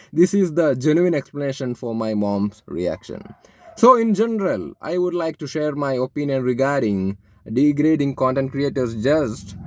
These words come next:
for the sake of likes. It will be fun for those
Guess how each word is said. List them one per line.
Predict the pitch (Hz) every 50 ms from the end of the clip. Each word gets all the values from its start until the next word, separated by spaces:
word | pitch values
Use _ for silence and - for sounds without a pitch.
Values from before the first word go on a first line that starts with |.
| - - - -
for | - 165 156 151 151 151
the | 139 139 135
sake | - - 151 147 135 - 147
of | 139 131 123 113 - -
likes. | - 104 110 139 147 120 101 127 - - - - _ _ _ -
It | 160 165 202
will | 202 196 185
be | 185 190
fun | 185 - 185 180 185 180
for | - - 185 175
those | 151 151 170 170 170 165 151